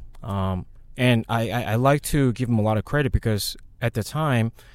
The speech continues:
they suffered a lot because of a high production cost, but, uh, he reinvested his income from manga pu-, publishing. So, I mean, in a way, he kinda saved entire industry.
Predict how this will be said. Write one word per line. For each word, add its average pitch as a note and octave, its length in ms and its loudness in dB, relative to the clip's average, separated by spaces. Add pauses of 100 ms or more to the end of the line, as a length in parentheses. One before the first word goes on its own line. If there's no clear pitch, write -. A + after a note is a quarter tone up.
(340)
they B2+ 100 2
suffered F#3 400 0
a B2 80 2
lot A#2+ 220 2
because A2 260 0
of G2+ 120 -6
a - 20 -4 (100)
high A2 80 -4
production B2 460 0
cost, G2+ 420 -4 (480)
but, A2 540 4
uh, G#2 240 -2
he B2+ 600 -2 (220)
reinvested A#2+ 600 2
his G2 120 -4
income G2 600 -4 (100)
from F#2+ 500 -4
manga A2 280 0
pu-, - 180 -2 (120)
publishing. G2 540 -4
So, G#2 380 -2 (580)
I A#2+ 60 -4
mean, A2 300 0
in C3+ 140 0
a B2 60 2
way, A#2+ 380 2
he B2 160 -8
kinda B2 320 -6
saved A#2 720 -4 (180)
entire G#2+ 300 -4
industry. G2+ 640 -4